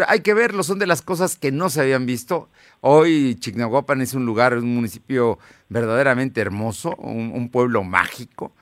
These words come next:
y pues si puede, hay que ir este fin de semana a Chignahuapan. Creo que vale mucho, mucho la pena,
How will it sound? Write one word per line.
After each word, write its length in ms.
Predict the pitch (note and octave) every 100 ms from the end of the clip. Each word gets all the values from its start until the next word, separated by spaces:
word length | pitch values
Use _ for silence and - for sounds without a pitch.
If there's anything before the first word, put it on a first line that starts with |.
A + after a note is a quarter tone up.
| _ _ _ -
y 480 | A#2+ A#2 A#2 A2 - - _
pues 160 | C3 B2+
si 120 | A2+
puede, 480 | F#2 D#3+ F#3+ B3 - _ _ -
hay 160 | D#3
que 160 | - D3+
ir 200 | D#3 D3+
este 220 | D3+ D3
fin 160 | C3 D3
de 80 |
semana 320 | B2+ B2+ C#3 C3+
a 40 |
Chignahuapan. 680 | - G#2 A2 G#2+ B2 A2+ A2
Creo 160 | D3
que 80 | C#3+
vale 320 | C#3 C#3 C3 - _ _
mucho, 520 | - D3 G3 G3 F3
mucho 320 | D3+ C#3 C#3 C3
la 160 | A2
pena, 340 | A#2+ B2 B2+